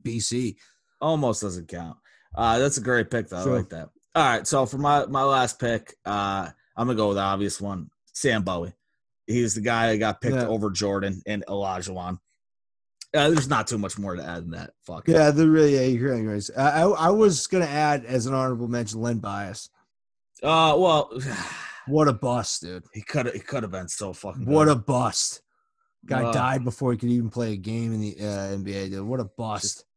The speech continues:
Speaker 2: busting out lines left and right.
Speaker 1: <laughs> What a bust. But all right.
Speaker 2: Yeah.
Speaker 1: I think that's it, dude. We're gonna move on. I, I, I do, I do appreciate the rankings or whatever. Like I said, we're gonna have a better ranking a little bit next week, but, uh, I think the, I think the part was pretty good,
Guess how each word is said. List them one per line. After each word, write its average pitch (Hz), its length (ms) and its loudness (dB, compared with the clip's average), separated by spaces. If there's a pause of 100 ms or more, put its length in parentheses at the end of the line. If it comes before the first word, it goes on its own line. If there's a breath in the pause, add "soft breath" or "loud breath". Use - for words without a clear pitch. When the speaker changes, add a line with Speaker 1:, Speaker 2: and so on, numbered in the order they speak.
(180)
Speaker 2:
busting 104 380 -6
out 92 160 -8
lines 98 400 -6
left 101 240 -8
and 95 120 -8
right. 104 260 -4
Speaker 1:
<laughs> 160 100 -2
What 175 260 4
a 110 120 2 (160)
bust. - 580 2 (680)
But 135 140 4
all 147 120 8
right. 147 320 6
Speaker 2:
Yeah. 85 160 -10 (260)
Speaker 1:
I 123 100 0
think 143 180 4
that's 139 260 4
it, 151 200 6
dude. 127 200 2
We're 127 60 0
gonna 131 140 0
move 135 240 2
on. 131 280 2 (260 loud breath)
I, 156 180 4
I, 156 340 4
I 156 60 6
do, 165 140 4
I 165 140 8
do 185 220 6
appreciate 170 640 2
the 139 60 0
rankings 135 600 -2
or 131 60 -2
whatever. 123 320 -2 (260 soft breath)
Like 220 160 2
I 240 80 4
said, 202 160 2
we're 160 160 2
gonna 262 140 4
have 240 120 2
a 175 60 2
better 156 260 2
ranking 147 360 0
a 131 60 -2
little 127 180 0
bit 120 160 -4
next 123 280 -6
week, 110 260 -4
but, 113 140 -4
uh, 98 320 -4
I 107 160 -4
think 196 200 -8
the, 180 280 -2
I 220 40 -6
think 381 160 -6
the 370 60 -4
part 427 240 -4
was 381 120 0
pretty 359 260 0
good, 339 240 4